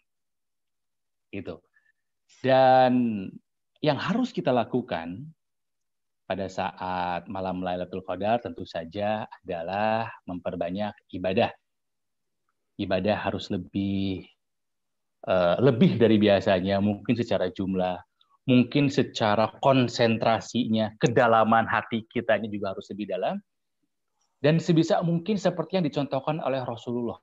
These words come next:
yaitu pada saat kita mau beribadah malam, di malam-malam tersebut, bangunkanlah keluarga kita. Ya, jadi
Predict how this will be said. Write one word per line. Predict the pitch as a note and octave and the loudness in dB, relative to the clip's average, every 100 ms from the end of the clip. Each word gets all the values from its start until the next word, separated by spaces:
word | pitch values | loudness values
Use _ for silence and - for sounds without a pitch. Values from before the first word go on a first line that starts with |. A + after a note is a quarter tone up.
| - | -10
yaitu | G2 F#2+ - C#3+ F3+ G3 _ _ | -8 -8 -8 -6 -6 -8 _ _
pada | G2+ G2 G2 | -6 -4 -6
saat | - G2+ - | -8 -10 -10
kita | G2+ G2+ | -10 -8
mau | F#2+ F#2 | -6 -8
beribadah | F#2 F#2+ F2 F2 E2+ | -8 -10 -10 -10 -12
malam, | E2+ E2 F2+ B2 D3 D3+ D#3+ D#3+ - _ _ _ _ _ _ | -16 -14 -8 -6 -2 -2 -2 -8 -20 _ _ _ _ _ _
di | _ | _
malam-malam | F#2 F#2 F2+ F2+ F#2 F#2 F2+ | -8 -8 -6 -6 -6 -6 -10
tersebut, | - - F2+ F#2+ G#2 B2 D3+ D#3+ - _ _ _ _ _ - | -14 -18 -20 -14 -6 -4 -4 -6 -8 _ _ _ _ _ -2
bangunkanlah | A#2 A#2 A#2 A2+ G#2+ G2+ G#2 - - | 0 2 0 0 -4 -4 -8 -12 -12
keluarga | - G2 F#2+ F#2 | -8 -4 -4 -6
kita. | - F#2 - B2 E3+ F#3 _ _ _ _ _ _ _ _ | -10 -14 -4 -2 -2 -8 _ _ _ _ _ _ _ _
Ya, | - F#2+ | -10 -8
jadi | F#2+ F2 A2 A#2 G2+ | -6 -2 2 2 0